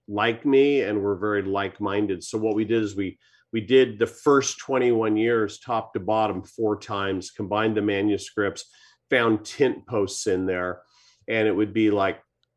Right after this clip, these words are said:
Susie Maddox, first girlfriend, Alan Weeks, best friend at thirteen years old. You know, Rick Van Zant, my best friend in Seattle, who was a big influence. Oh, Richard Pryor.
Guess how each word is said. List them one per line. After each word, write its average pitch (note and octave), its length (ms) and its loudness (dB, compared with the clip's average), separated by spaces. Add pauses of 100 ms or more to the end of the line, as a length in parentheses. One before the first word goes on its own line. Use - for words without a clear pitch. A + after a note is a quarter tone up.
(120)
Susie A2 480 -2
Maddox, D3 680 2
first A2 360 -6
girlfriend, C#3 580 -2 (300)
Alan C3+ 420 4
Weeks, D#3 380 6
best B2 420 -2
friend C#3 420 0
at F2 200 -8
thirteen B2 480 0
years B2 260 0
old. C#3 260 -2 (220)
You A#2+ 100 0
know, A2 100 2
Rick B2 380 2
Van C#3 260 4
Zant, C3 460 -2
my G#2+ 140 -2
best A#2+ 360 -2
friend B2 180 0
in A#2+ 100 0
Seattle, C3 640 -2
who G#2+ 60 -6
was G#2 200 -2
a G#2 60 -2
big A2+ 220 -2
influence. A#2 680 0 (460)
Oh, D#3 160 4
Richard C3+ 640 2
Pryor. C#3 720 0